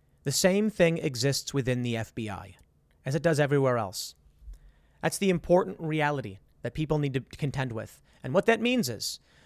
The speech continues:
there are F B I agents who are going to be unwilling to speak up because they're going to look, they're gonna see that if they speak up, they'll lose their jobs.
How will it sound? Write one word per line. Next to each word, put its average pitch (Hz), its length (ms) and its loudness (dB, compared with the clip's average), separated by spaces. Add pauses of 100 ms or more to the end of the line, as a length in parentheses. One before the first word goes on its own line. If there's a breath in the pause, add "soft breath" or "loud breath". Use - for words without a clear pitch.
there 147 160 0
are 165 140 2
F 190 220 4
B 233 160 2
I 220 160 6
agents 165 680 -2 (360 soft breath)
who 160 120 4
are 160 140 8
going 180 220 6
to 175 60 0
be 160 200 0
unwilling 202 580 2
to 175 60 2
speak - 380 -2
up 131 280 0 (520 soft breath)
because 165 400 6
they're 180 180 6
going 220 260 6
to 160 100 -2
look, 180 300 0 (240)
they're 160 160 2
gonna 226 160 8
see 131 420 2 (540 soft breath)
that 147 220 2
if 220 200 6
they 208 140 6
speak - 320 -4
up, 135 220 -4
they'll 147 120 0
lose 143 200 0
their 135 100 2
jobs. 117 520 -4